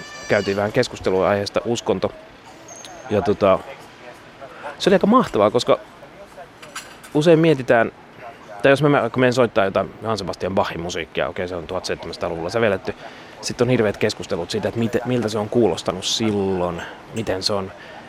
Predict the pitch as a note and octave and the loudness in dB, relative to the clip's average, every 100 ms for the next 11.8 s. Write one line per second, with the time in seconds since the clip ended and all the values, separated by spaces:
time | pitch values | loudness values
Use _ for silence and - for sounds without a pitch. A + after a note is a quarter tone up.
0 | - - A#2+ G#2+ - A2 B2+ A2+ G#2+ - | -8 2 2 2 2 2 4 2 2 2
1 | F2 - G2 F2 - - - - E3 - | 2 0 -2 -2 -2 -8 -20 -18 -6 -4
2 | G#2 F2+ E2 - - - - - - - | -2 -2 -4 -8 -18 -20 -20 -20 -20 -8
3 | - - A#2 G#2+ F#2+ - - - - - | -4 2 4 4 2 -2 -14 -20 -20 -6
4 | A#2+ G#2 - F#2 G#2 G2 G2 G#2 G2+ - | -4 -2 -2 -4 -6 -6 -2 -2 -2 -2
5 | G#2+ F#2+ F2+ - F2+ F#2+ F2 E2 F#2 G2+ | -2 0 -2 -2 -4 -2 -2 -4 -6 -6
6 | F#2 E2+ D#2 - - A2+ G2+ G2+ G2+ F2+ | -2 -4 -4 -14 -2 2 2 2 -4 -6
7 | - - - G#2+ A2 - - - A#2 G#2 | -10 -16 -10 -6 -6 -8 -8 -2 0 2
8 | G2+ F2+ - F#2+ G2 G#2 G#2+ F#2+ F#2+ G2 | 2 2 -2 -6 -4 -4 -4 -4 -6 -6
9 | G#2+ G#2 G2 - - - - - - A2 | -2 -2 -2 -8 -18 -18 -18 -12 -4 0
10 | G#2 A#2 G#2+ F#2 - F#2+ G#2 - G2 A2 | 2 2 2 2 -4 -2 -4 -4 -4 -4
11 | G#2 F#2+ - F#2+ F2 F2+ F2+ | -4 -6 -4 -2 -2 -2 -2